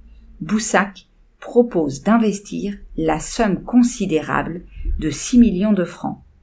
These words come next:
presque cinq cent cinquante-quatre mille euros actuels. Le douze février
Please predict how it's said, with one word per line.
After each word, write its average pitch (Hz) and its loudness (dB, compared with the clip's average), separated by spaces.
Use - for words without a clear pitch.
presque - -2
cinq 254 0
cent 233 -2
cinquante-quatre 170 -4
mille 175 -2
euros 151 -4
actuels. - -6
Le 147 -4
douze 240 2
février 165 0